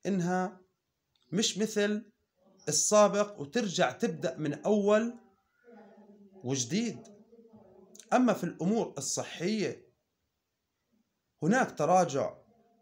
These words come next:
وتشعر في بعض اليأس وأحيانًا الملل، وتشعر إنك يعني مش قادر تقوم بأي عمل يذكر، هذا نتيجة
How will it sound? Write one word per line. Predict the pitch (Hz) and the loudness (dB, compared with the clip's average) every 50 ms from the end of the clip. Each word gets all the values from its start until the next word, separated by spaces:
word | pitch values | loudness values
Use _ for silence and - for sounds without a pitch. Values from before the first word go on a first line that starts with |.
| _ _ _ _ _ _ _ _ _ _ - | _ _ _ _ _ _ _ _ _ _ -18
وتشعر | - - 240 233 - 180 160 160 | -6 -2 -2 0 0 0 0 0
في | 165 160 156 | -2 -2 -2
بعض | 156 180 175 165 147 - - | -2 -2 0 -2 -2 -4 -8
اليأس | - 151 139 160 175 - - - - - - - - - - _ _ _ _ _ _ _ _ _ _ _ _ _ _ _ _ _ _ _ _ _ _ - | -10 -6 -2 -2 -2 -2 -2 -2 -2 -2 -2 -2 -4 -6 -10 _ _ _ _ _ _ _ _ _ _ _ _ _ _ _ _ _ _ _ _ _ _ -4
وأحيانًا | 135 135 - - 165 202 214 202 190 175 | -4 -2 -2 2 4 6 6 6 6 2
الملل، | 165 151 143 135 131 143 160 180 175 151 131 113 110 - - _ _ _ _ _ _ _ _ _ _ _ _ _ _ _ _ _ _ _ _ _ _ - - _ _ _ _ _ _ _ _ _ _ _ _ | 0 0 0 -2 0 0 0 2 2 0 -2 -4 -8 -14 -18 _ _ _ _ _ _ _ _ _ _ _ _ _ _ _ _ _ _ _ _ _ _ -20 -20 _ _ _ _ _ _ _ _ _ _ _ _
وتشعر | - - 226 233 233 214 214 220 220 - | -4 0 0 0 2 2 2 2 2 2
إنك | 190 190 190 175 180 - | 0 0 0 0 -2 -4
يعني | 139 143 | -4 -4
مش | 147 139 127 123 185 | -4 -4 -2 0 2
قادر | 214 233 226 175 185 170 | 2 2 2 0 -2 -4
تقوم | 170 - - - - 208 214 220 226 233 240 247 - - _ | -4 -6 -8 -4 -2 0 2 2 2 0 -2 -4 -10 -16 _
بأي | - - - - - 185 226 214 202 202 | -20 -20 -16 -6 -2 -2 0 2 2 2
عمل | 180 165 165 196 214 214 214 226 233 233 240 - _ _ _ _ _ _ - | 2 2 2 2 2 2 2 0 0 -4 -8 -14 _ _ _ _ _ _ -2
يذكر، | 147 202 220 - - - 180 143 - - - _ _ _ _ _ _ _ _ _ | 0 0 0 0 -2 0 0 0 0 -4 -10 _ _ _ _ _ _ _ _ _
هذا | - 123 175 226 247 226 214 202 196 | -8 0 4 4 4 6 4 2 0
نتيجة | 180 185 214 220 226 175 208 226 226 226 226 | -2 -2 -2 -4 -2 0 0 0 0 -2 -4